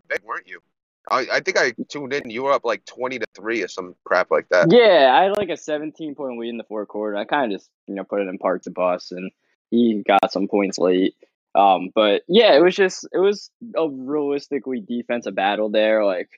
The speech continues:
Speaker 2: my offensive line decided to not show up again. You know, big surprise. Uh, <laughs> and we had guys get injured on the O-line, but, um, there was a big turning point in the game where I got, like, a ninety, he had a really good punt, pin me at the two, and I got a ninety-seven yard touchdown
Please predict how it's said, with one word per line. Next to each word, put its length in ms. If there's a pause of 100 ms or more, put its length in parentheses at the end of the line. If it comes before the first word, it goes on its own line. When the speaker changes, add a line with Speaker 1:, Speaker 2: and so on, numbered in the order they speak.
(320)
Speaker 2:
my 120
offensive 380
line 400
decided 380
to 60 (160)
not 120
show 180
up 60 (100)
again. 300 (220)
You 80
know, 40 (200)
big 100
surprise. 600 (340)
Uh, 180
<laughs> 680
and 140
we 160
had 100
guys 220
get 160
injured 260
on 120
the 80
O-line, 540
but, 300 (300)
um, 400
there 120
was 120
a 60
big 260
turning 240
point 200
in 60
the 100
game 420
where 360 (680)
I 100
got, 140
like, 140
a 60
ninety, 460 (100)
he 80
had 140
a 40
really 220
good 140
punt, 280
pin 140
me 100
at 80
the 80
two, 460
and 100
I 60
got 140
a 40
ninety-seven 560
yard 200
touchdown 500